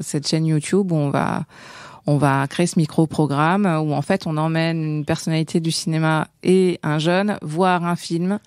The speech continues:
euh, aux neuf heures des Halles, donc la première séance de France, et après on débrief et, euh, on voit s'ils sont d'accord, pas d'accord,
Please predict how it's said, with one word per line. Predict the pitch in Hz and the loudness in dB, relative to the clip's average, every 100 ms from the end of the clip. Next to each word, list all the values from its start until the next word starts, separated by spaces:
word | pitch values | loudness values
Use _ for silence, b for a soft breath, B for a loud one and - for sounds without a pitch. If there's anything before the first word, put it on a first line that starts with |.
| B B B B - | B B B B -2
euh, | 160 151 - | 0 2 0
aux | - 175 | 2 4
neuf | 175 | 6
heures | 165 165 | 4 2
des | 151 139 | 2 0
Halles, | 175 | 0
donc | 196 151 | 0 -2
la | 139 | -4
première | - 151 151 | -2 -2 0
séance | - 151 160 | -2 -2 -2
de | 151 | -4
France, | 139 - 170 202 - | -6 -4 -2 -2 -4
et | |
après | 147 - 185 | -4 -2 -2
on | 170 | 0
débrief | 156 143 147 180 - - - | 0 0 2 0 -2 -12 -4
et, | 160 147 147 139 | 0 2 2 2
euh, | 139 143 | 0 0
on | 151 139 | -2 0
voit | 160 | 0
s'ils | - 165 | -2 -4
sont | 151 139 | -2 0
d'accord, | 135 156 156 | 2 2 0
pas | - 135 | -2 -2
d'accord, | 139 - - 185 | -2 0 0 0